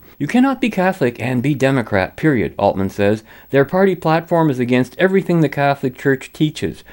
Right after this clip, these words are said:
Repent of your support of that party and that platform or face the fires of hell." The video went viral and supporters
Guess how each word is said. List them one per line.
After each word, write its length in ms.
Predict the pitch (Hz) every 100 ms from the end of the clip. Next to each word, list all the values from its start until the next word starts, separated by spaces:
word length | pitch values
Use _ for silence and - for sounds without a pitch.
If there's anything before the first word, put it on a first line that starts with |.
| - - -
Repent 600 | 120 131 - 190 214 214 -
of 180 | 143 139
your 160 | 139 147
support 520 | - 123 - 170 160
of 80 | 120
that 260 | 135 -
party 420 | 143 147 131 120 - - -
and 200 | 117 131
that 220 | 139 139
platform 640 | - 139 131 117 110 107 -
or 120 | 95
face 320 | 98 117 107
the 140 | - 95
fires 500 | - 101 92 90 82
of 120 | 73
hell." 420 | 98 95 80 - _ _ _ - - _ _ _ _ _
The 100 | -
video 340 | 127 180 208 175
went 280 | 160 147 123
viral 440 | 139 147 120 117
and 100 | 120
supporters 680 | 123 - 151 160 143 117